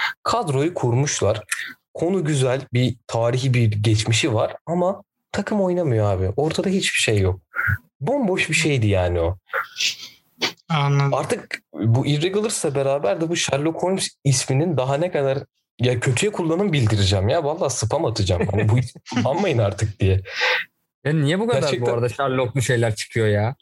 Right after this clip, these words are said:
Speaker 1: Abi çünkü Sherlock her zaman prim yapar. Güzel bir konu.
Speaker 2: Tabii canım.
Speaker 1: Mesela
Speaker 2: Sherlock
Speaker 3: Dedektif oğlum işte adam ya. Çok zeki
Speaker 1: Yani,
Speaker 3: bir dedektif.
Speaker 1: ha,
Speaker 3: Evet.
Speaker 1: eleştirilen yanı var ama, e, bir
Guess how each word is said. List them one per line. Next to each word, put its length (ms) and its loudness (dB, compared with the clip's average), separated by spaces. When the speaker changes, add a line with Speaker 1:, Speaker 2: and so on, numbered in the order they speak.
Speaker 1:
Abi 220 0
çünkü 240 0
Sherlock 360 0
her 120 0
zaman 300 -2
prim 260 2
yapar. 520 0
Güzel 360 2
bir 80 0
konu. 360 0
Speaker 2:
Tabii 140 0
canım. 260 0
Speaker 1:
Mesela 300 2
Speaker 2:
Sherlock 380 0
Speaker 3:
Dedektif 400 0
oğlum 200 2
işte 200 -2
adam 260 2
ya. 100 2
Çok 180 2
zeki 240 0
Speaker 1:
Yani, 180 2
Speaker 3:
bir 100 0
dedektif. 360 -2
Speaker 1:
ha, 120 0
Speaker 3:
Evet. 120 2
Speaker 1:
eleştirilen 640 0
yanı 220 0
var 140 0
ama, 320 0
e, 420 0
bir 180 -2